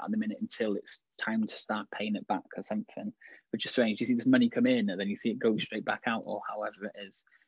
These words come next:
because of the bounce back loan, 'cause it's the interest, is it, on it or something?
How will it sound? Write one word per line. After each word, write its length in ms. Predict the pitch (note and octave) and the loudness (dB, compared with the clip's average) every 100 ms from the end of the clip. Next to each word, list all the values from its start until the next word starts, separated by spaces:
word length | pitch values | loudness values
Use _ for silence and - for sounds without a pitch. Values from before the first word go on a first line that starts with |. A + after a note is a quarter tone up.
| _ - | _ -8
because 280 | - A#2 G#2+ | 2 2 2
of 60 | |
the 60 | G2+ | 0
bounce 340 | G#2 A2 - | 2 0 -2
back 280 | - G2+ - | -4 -6 0
loan, 180 | G#2+ A2 | 0 0
'cause 160 | - - | -2 -6
it's 160 | - | -2
the 80 | - | -2
interest, 500 | - C3 B2+ - C3 - | 4 2 4 0 0 0
is 140 | B2+ | 2
it, 100 | D3 | 4
on 160 | C#3 C#3 | 4 2
it 100 | - | 0
or 40 | |
something? 520 | - C#3+ - C#3+ D3 | -4 -4 -4 -8 -8